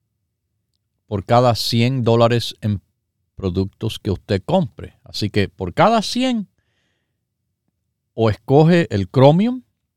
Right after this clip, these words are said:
o la Calma, o la vitamina D en gummy. Pero el Chromium es un producto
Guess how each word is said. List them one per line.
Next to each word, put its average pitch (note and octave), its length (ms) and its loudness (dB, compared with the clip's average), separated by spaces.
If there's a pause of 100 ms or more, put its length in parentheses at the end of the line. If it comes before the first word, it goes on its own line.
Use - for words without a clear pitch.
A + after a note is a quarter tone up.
(540)
o A2+ 380 2
la G#2 200 0
Calma, D#3 580 2 (680)
o B2 180 0
la B2+ 140 2
vitamina A2 680 -4
D G2 460 -6 (260)
en F2+ 220 -8
gummy. - 320 -16 (3000)
Pero A3+ 140 4
el A3 140 2
Chromium F3 520 4 (460)
es D#3+ 220 6
un F3 220 2
producto C#3+ 840 0